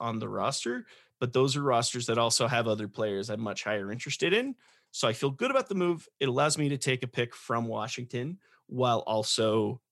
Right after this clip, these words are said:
opening up another roster's options. Um, so that's where I stand with it. And I gotta say, uh, it, I know it's tough with, with the Spirit, because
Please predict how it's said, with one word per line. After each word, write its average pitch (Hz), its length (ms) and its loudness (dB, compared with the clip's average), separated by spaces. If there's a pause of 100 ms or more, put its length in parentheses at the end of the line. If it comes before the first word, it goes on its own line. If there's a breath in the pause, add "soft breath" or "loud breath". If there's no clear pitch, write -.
(160)
opening 131 480 2
up 107 240 -2
another 98 340 -4
roster's 95 460 -8
options. - 640 -10 (640)
Um, - 340 -12 (200)
so 139 200 -4
that's 139 220 0
where 131 100 2
I 123 40 0
stand 120 280 -2
with - 120 -8
it. 107 160 -4
And 127 120 -2
I 139 60 0
gotta 190 260 2
say, 110 460 0 (580 soft breath)
uh, 104 320 0 (400)
it, 123 220 2
I 139 100 4
know 156 220 4
it's - 180 -4
tough 165 240 0
with, 156 140 -8 (280)
with 143 180 -6
the 139 60 -8
Spirit, 143 480 -2
because 123 500 -2